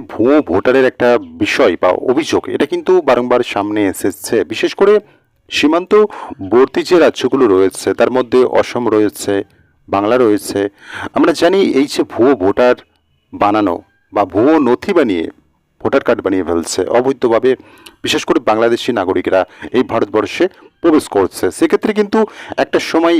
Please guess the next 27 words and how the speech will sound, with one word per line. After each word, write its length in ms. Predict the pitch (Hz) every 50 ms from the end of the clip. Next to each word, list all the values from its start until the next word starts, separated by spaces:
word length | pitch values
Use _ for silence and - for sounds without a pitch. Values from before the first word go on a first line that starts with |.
| - - - 135
এই 80 | 151 147 123
অভিযোগটা 440 | 120 127 131 139 135 - - 147 147 143 - _ _ - 87
বাংলার 320 | 95 95 104 110 131 143 131
বিরোধী 260 | 110 110 113 117 139
দল 200 | 120 110 107 113 123 127
যেরকম 280 | - - - - 170 165 165 147 - -
অভিযোগ 260 | 117 120 127 - 131 - -
তোলে 240 | - 120 120 127 131 107 - - -
যে 120 | - 120 110 101 98
এখানে 240 | 110 - 139 156 170 175 247 - _ _ _ _ _ _ -
অবৈধভাবে 560 | 101 107 113 143 151 - 170 156 160 156 175 185 180 - - - - - - 113
অবৈধ 240 | 117 135 139 135 147 156 139
বাংলাদেশি 400 | 123 113 117 117 120 113 - - 147 131
নাগরিকরা 380 | 113 110 117 - 120 127 127 123 113 92 98
এসে 220 | 92 - - 127 95 82 - - 151
এখানে 220 | 147 - 190 208 214 170 -
ভুয়ো 240 | - 156 160 170 175
ভোটার 300 | - - 123 - 147 143
বানিয়ে 280 | - 110 110 110 104 85
ফেলছে, 360 | 92 87 82 - - - 92 87 80 - _ _ _ _
তো 60 | - -
স্বাভাবিকভাবেই 680 | - - 123 123 143 151 190 165 - 156 160 185 180
সেক্ষেত্রে 500 | - - - 147 - - 156 - 175 180 175
নির্বাচন 480 | 165 139 127 123 127 135 - - - 160
কমিশনের 580 | 143 - 123 127 135 - - - 147 151 151 151 - - _ _ _ _ _
তারা 200 | - 131 135 135 135 135 131 - _ _ _ _ - _ _ _ -
দৃষ্টি 240 | 151 - - -